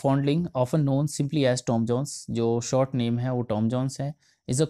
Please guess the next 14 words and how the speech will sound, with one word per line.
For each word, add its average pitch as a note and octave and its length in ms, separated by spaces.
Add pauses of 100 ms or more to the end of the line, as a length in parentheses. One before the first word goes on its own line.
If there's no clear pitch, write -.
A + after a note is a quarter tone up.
comic E3+ 240
novel C#3+ 400
by A#2+ 300
English B2+ 340
playwright A#2+ 500
and, A2 280
अ, G#2 320
novelist। G#2+ 560 (180)
ये A2 200
हेनरी A2+ 260
फील्डिंग A#2 340
का A#2+ 80
वर्क A2 280
है। D3+ 160